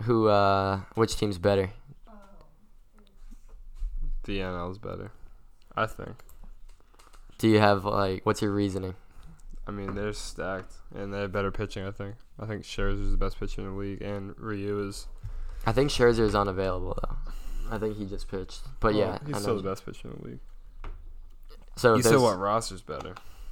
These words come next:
Speaker 1: Is, yeah, no, I know. Is he? So you think he's actually the best pitcher in the league? Yeah?
Speaker 2: Yeah.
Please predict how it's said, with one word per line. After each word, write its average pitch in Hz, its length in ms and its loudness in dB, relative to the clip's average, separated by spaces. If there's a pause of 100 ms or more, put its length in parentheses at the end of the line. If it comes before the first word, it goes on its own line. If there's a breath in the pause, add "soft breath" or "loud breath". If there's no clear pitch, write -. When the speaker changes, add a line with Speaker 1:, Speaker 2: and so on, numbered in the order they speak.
(160)
Speaker 1:
Is, 110 160 2
yeah, 104 440 4
no, 104 160 0
I 101 120 2
know. 123 240 0
Is 117 160 4
he? 135 180 4
So 117 120 4
you 113 160 6
think 113 200 2
he's 107 120 -2
actually 104 320 4
the 98 60 0
best 98 220 0
pitcher 104 280 -2
in 101 80 -2
the 98 80 -6
league? 104 220 -2 (360)
Yeah? 101 200 0 (360)
Speaker 2:
Yeah. - 200 -10